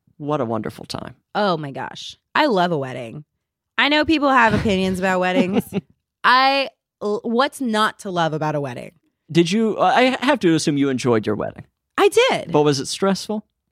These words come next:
Speaker 2: It was, because we had a really big wedding.
Speaker 1: Right.
Speaker 2: Which is not really, like, who we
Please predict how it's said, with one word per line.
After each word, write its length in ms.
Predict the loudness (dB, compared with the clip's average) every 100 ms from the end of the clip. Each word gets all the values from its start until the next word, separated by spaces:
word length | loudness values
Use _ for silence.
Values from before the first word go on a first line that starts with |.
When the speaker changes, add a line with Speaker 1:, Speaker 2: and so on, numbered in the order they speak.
| _ _
Speaker 2:
It 140 | 0 0
was, 1200 | 0 4 4 6 4 4 2 -2 -6 -12 -18 -20 _ _
because 300 | -6 -2 0 0
we 80 |
had 160 | 0 0
a 60 | 0
really 280 | 0 0
big 420 | -2 -4 -2 0 0
wedding. 640 | -2 -2 -6 -8 -6 -4
Speaker 1:
Right. 680 | -2 -2 -2 -4 -10 -10 -10 _ _
Speaker 2:
Which 320 | -4 -2 -2
is 140 | -4 -2
not 440 | 0 2 2 2 -2
really, 840 | -4 -2 0 0 2 2 0 -4 _ _
like, 440 | -4 0 0 -2 -8 -20 _ _ _
who 340 | -18 -10 -6 -2
we 200 | -2 -4